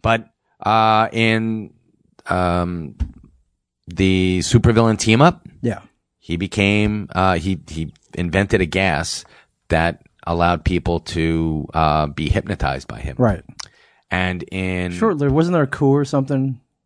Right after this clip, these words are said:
Speaker 2: Didn't he get forced out?
Speaker 1: Magneto.
Speaker 2: Magneto.
Speaker 1: Magneto and the
Speaker 2: Ah,
Speaker 1: Beast
Speaker 2: okay, well
Speaker 1: came
Speaker 2: then.
Speaker 1: and,
Speaker 2: <laughs>
Speaker 1: and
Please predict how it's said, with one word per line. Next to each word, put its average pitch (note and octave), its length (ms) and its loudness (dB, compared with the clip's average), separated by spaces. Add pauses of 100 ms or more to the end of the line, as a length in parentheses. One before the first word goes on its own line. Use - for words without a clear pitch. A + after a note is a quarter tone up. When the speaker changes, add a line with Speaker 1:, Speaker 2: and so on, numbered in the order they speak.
(100)
Speaker 2:
Didn't C3 140 -2
he C3 60 -4
get B2+ 140 -6
forced B2 300 -8
out? - 20 -8
Speaker 1:
Magneto. G2+ 460 -2
Speaker 2:
Magneto. - 160 -20
Speaker 1:
Magneto G#2 500 2
and A2+ 120 2
the A2+ 40 -2
Speaker 2:
Ah, - 40 -2
Speaker 1:
Beast G2+ 240 0
Speaker 2:
okay, F#2 260 0
well - 40 -2
Speaker 1:
came E2+ 120 -2
Speaker 2:
then. C#3 120 -2
Speaker 1:
and, E2 280 0
Speaker 2:
<laughs> - 0 -
Speaker 1:
and D#2+ 180 -4